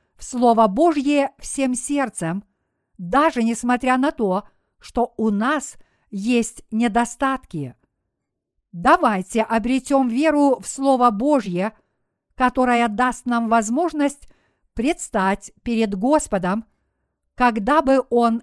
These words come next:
не пришел. Господь сказал, что воскресит тех, кто лишился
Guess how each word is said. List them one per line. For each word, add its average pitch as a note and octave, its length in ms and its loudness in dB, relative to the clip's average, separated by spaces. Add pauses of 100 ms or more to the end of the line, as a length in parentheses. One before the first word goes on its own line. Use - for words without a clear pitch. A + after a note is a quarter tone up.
не G#3+ 200 0
пришел. F#3+ 640 -4 (4000)
Господь A#3 840 0 (300)
сказал, A#3 880 -2 (480)
что A#3+ 340 2
воскресит A#3+ 960 -2
тех, C4+ 520 -4 (500)
кто B3 300 2
лишился C#4 840 -2